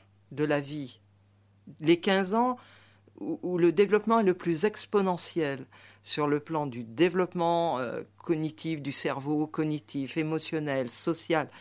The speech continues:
physique aussi, hein, parce qu'on va passer de la petite enfance, trois ans, à un jeune adulte, dix-huit ans, sur tous les plans.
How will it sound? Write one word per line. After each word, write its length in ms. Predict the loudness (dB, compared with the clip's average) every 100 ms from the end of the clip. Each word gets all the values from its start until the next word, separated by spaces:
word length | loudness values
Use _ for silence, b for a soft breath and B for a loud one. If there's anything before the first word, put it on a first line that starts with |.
| B B
physique 760 | -12 -4 -2 2 2 0 -8 _
aussi, 400 | -6 -6 -4 -2
hein, 140 | -2 -4
parce 140 | -4
qu'on 100 | -2
va 100 | -2
passer 600 | -2 -8 -12 -14 -6 -4
de 100 | -2
la 160 | -4 -6
petite 500 | _ 0 0 0 0
enfance, 440 | 2 2 0 -2
trois 320 | 2 4 4
ans, 160 | 2 2 B B B B B -6
à 360 | -2 -2 -4 -4
un 80 |
jeune 280 | 0 2 4
adulte, 520 | 2 2 0 -2 -4
dix-huit 640 | -2 -2 -6 -10 -8 -6 -2
ans, 160 | -2 -2
sur 220 | -8 -8
tous 160 | -2
les 120 | 0 -2
plans. 300 | -2 -6